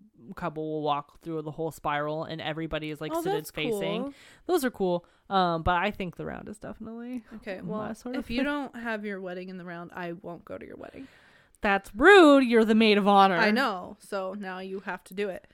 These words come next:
Speaker 1: Also,
Speaker 2: This is just me getting my way.
Speaker 1: uh, <laughs> spoiler alert, I'm not getting married anytime soon.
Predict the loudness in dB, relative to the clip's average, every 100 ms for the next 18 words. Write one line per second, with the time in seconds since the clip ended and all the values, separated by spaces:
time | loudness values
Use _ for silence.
0 | 2 4 6 10 10 8 4 -4 -6 -8
1 | -12 -8 -6 -8 -6 2 4 6 4 0
2 | -2 -2 -2 -6 -14 -14 -6 -6 -4 -8
3 | -6 -10 -10 -10 0 2 4 4 0 0
4 | 0 -2 0 0 0 -4 -4 -2 0 2
5 | 0 -2 -4 -6 -4 -4